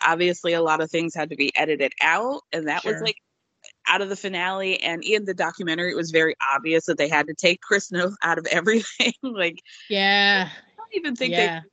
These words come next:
Speaker 1: really even said big in the documentary.
Speaker 2: <laughs>
Speaker 1: There's really, like, there's this whole thing at the end about them going to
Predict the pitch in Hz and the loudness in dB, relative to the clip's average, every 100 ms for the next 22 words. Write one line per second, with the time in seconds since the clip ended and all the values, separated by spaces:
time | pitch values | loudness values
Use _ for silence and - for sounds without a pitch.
0 | - 214 196 170 160 - 165 180 190 196 | -12 -4 -2 -2 -6 -2 2 4 2 0
1 | 202 _ _ 147 147 160 180 180 175 170 | -6 _ _ 0 4 6 6 4 2 0
2 | 165 151 143 165 170 151 165 180 208 - | 2 4 2 0 -4 -2 -2 0 0 0
3 | - 147 _ _ _ 185 180 190 208 214 | -4 -14 _ _ _ 2 4 4 4 2
4 | 196 175 170 - - 170 180 180 170 170 | 2 -2 -4 -14 -20 0 4 4 0 -10
5 | 151 180 202 208 190 190 - 160 175 180 | -2 4 4 4 0 0 0 2 2 2
6 | 147 165 170 160 143 | 2 2 0 0 0